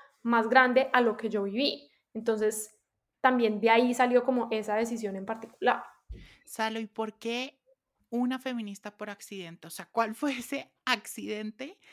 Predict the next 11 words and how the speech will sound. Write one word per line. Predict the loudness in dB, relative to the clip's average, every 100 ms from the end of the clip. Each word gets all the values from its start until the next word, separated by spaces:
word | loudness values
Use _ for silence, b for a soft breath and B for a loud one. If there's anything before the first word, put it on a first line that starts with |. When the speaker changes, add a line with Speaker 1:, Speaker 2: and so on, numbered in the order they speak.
| B B B -2
Speaker 2:
Cuéntanos | 0 0 0 2
un | 0
poquito, | 0 -4 -4 -4 -4 -6 -8
ya | -4 2 2 2
Speaker 1:
Ujú. |
Speaker 2:
hablando | -2 -2 -2 0
más | -2 -4
como | -4 -4
del | -4 -4 -6
libro, | -4 -4 -4 -6
porque | -8 -12 -10 -10